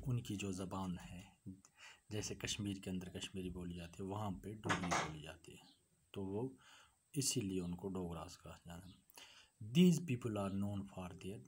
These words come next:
bravery। ये अपनी बहादुरी के लिए माने जाते हैं। ये हुई जम्मू के लोगों की बात। और श्रीनगर की हम बात करते हैं,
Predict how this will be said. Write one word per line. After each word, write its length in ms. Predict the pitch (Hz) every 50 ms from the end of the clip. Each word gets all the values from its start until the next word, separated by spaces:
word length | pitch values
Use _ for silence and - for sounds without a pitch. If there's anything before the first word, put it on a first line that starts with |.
| -
bravery। 640 | - 92 87 87 87 85 85 - - - - - -
ये 60 | 107
अपनी 260 | 110 101 104 - 110
बहादुरी 500 | 98 90 92 - 104 101 95 90 92 98
के 140 | 90 - 95
लिए 180 | 90 90 90 110
माने 360 | 113 101 95 92 87 87 85
जाते 340 | 80 - 78 - - 87 87
हैं। 280 | 90 90 - - - - - - - - - - - -
ये 140 | 113 117 110
हुई 220 | 101 101 101 101
जम्मू 300 | 95 101 95 101 104 101
के 100 | 98 101
लोगों 280 | 98 98 95 95 95 90
की 180 | 90 - 90
बात। 360 | 87 85 80 78 - - - - - - - - - - - -
और 80 | 117
श्रीनगर 580 | 110 - - - 131 135 151 143 131 113 104 92
की 180 | - - 98 92
हम 300 | 85 85 85 87 87 82
बात 240 | 82 82 85 -
करते 340 | - 87 85 - - - -
हैं, 360 | - - - - - - -